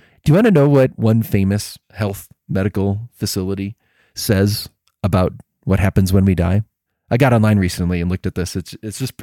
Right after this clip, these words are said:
<laughs> again, it's so secular, so without any kind of spiritual perspective about this s-, most significant moment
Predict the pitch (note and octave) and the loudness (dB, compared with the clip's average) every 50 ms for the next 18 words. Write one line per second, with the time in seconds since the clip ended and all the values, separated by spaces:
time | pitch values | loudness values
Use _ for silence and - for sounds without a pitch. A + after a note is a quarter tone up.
0 | G#3 - - G#3 F#3 - F#3 D3 C#3+ C3+ C3 B2+ - - F3+ E3 E3 - - - | -4 -2 -2 -2 -2 -2 -2 0 0 0 0 -2 0 0 2 2 2 2 2 0
1 | D#3 D3+ - - C#3+ A#2 G2+ F2+ F2+ - - - - - - - - - - - | 0 2 2 0 0 2 2 0 -2 -6 -12 -20 -20 -20 -20 -20 -16 -12 -10 -6
2 | - - E3+ D#3+ F3 E3+ E3+ D#3+ D3+ D#3+ D3 C#3+ C#3 - _ D3 C#3+ C#3+ D#3 D#3+ | -2 0 2 4 4 4 4 2 2 2 2 0 0 -2 _ -2 0 2 2 0
3 | D#3 C#3 - - D3 C#3 C#3+ C#3 C3+ B2+ A#2+ A2+ A2+ _ - - - - - - | 0 0 -2 -2 0 0 0 2 2 0 0 -2 -4 _ -10 -8 -8 -4 0 2
4 | C#3 C#3 C#3+ C3+ - C3+ C3 - - B2+ A#2+ - - - B2 B2 - - A#2+ A2 | 4 4 4 4 4 2 2 2 2 0 0 0 0 0 0 0 -2 -2 -4 -4
5 | G#2 G2+ - _ _ _ _ _ _ _ - B2+ B2 C3+ B2 A#2 - C3+ B2+ - | -4 -4 -8 _ _ _ _ _ _ _ -2 -2 0 0 -2 -2 -4 -4 -6 -6
6 | - - _ _ _ _ - - - - D3 D3 D3 D3 - - - C#3+ B2+ C#3+ | -8 -12 _ _ _ _ -12 -12 -8 -4 -2 -2 -2 -2 -2 -4 -4 -2 -2 0
7 | D#3+ F3+ G3+ A#3 A3+ - B3 F3+ - A3 E3+ C3 D#3+ D#3+ E3 D#3 B2+ F2+ - | 0 2 2 2 2 2 -2 -2 -2 -2 -2 -2 -2 -2 -2 -2 -4 -6 -8